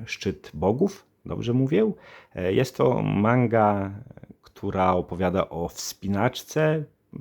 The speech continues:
czyli Mount Everest i tego typu klimaty. Mm, ale i nie tylko. Ogólnie Hanami się zajmuje, jak w przypadku i tego,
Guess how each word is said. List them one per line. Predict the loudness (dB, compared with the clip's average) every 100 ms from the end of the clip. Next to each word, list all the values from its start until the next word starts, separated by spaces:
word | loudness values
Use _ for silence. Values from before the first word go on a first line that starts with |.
| -14
czyli | -4 -2 0
Mount | 2 2 0
Everest | 2 4 4 0 -6 -10
i | -10
tego | -8 -6 -6
typu | -8 -12 -12
klimaty. | -6 -2 -4 -2 -2 -2 -6 -20 -20 -20 _ -10
Mm, | -6 -2 0 0 0
ale | 4 4
i | 4
nie | 2
tylko. | 4 2 2 -4 -4 -6 -6
Ogólnie | -2 2 4 4
Hanami | 4 4 4 4 2
się | 2 0
zajmuje, | 2 0 0 0
jak | -2
w | -6
przypadku | -12 -14 -10 -10
i | -10
tego, | -6 -2 2 2 0